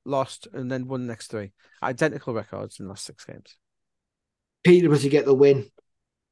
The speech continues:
Speaker 2: Two nil Peterborough.
Speaker 1: Plymouth taking on Portsmouth. Um, battle of the South, well,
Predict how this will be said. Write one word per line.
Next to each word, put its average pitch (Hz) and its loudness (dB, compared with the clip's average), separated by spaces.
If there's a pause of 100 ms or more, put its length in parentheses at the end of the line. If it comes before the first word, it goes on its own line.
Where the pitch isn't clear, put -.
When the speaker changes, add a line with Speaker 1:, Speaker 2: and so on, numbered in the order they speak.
(360)
Speaker 2:
Two 165 8
nil 156 4
Peterborough. 139 0 (1040)
Speaker 1:
Plymouth 185 2
taking 143 -2
on 113 -4
Portsmouth. 143 -2 (360)
Um, 123 -4 (220)
battle 143 2
of 131 0
the 131 -2 (140)
South, 135 -2
well, 139 -4